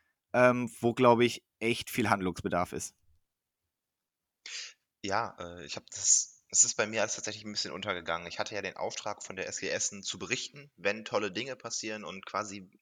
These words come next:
Speaker 2: ja, mit Aufnahme unseres Podcastes hatte ich nicht mehr viel zu berichten. Also aus unserer Essener Seite lief das alles noch ganz gut.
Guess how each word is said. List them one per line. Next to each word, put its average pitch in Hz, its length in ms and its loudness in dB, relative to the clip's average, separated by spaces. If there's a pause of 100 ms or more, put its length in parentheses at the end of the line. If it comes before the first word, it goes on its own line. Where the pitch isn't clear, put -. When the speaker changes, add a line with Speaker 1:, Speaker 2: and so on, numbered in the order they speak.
Speaker 2:
ja, 107 140 -12
mit 104 220 -6
Aufnahme 110 340 -4
unseres 98 280 -10
Podcastes - 760 -6
hatte 101 160 -6
ich - 160 -14
nicht - 200 -14
mehr 98 120 -14
viel 98 160 -10
zu - 140 -12
berichten. 92 360 -8
Also 76 200 -10
aus - 160 -2
unserer 107 380 -6
Essener 110 520 -6 (440)
Seite 104 360 4
lief 107 180 -6
das - 140 -2
alles 113 180 -2
noch 104 120 -10
ganz - 180 -6
gut. - 260 -20